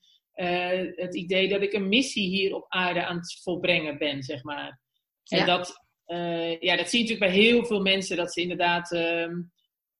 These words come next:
Speaker 1: ja, de, voor de buitenwereld is het allemaal, eh, fantastisch.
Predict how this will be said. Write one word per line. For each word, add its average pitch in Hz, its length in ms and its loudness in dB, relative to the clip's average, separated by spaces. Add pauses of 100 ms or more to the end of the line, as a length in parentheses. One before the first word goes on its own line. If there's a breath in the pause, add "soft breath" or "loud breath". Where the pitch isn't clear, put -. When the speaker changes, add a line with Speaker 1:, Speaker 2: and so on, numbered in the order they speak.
Speaker 1:
ja, 170 240 0
de, 160 140 -8
voor 185 160 -4
de 170 100 -2
buitenwereld 180 760 0
is 175 140 -6
het 160 120 -10
allemaal, 170 540 -2
eh, 160 60 -4
fantastisch. 208 1000 -6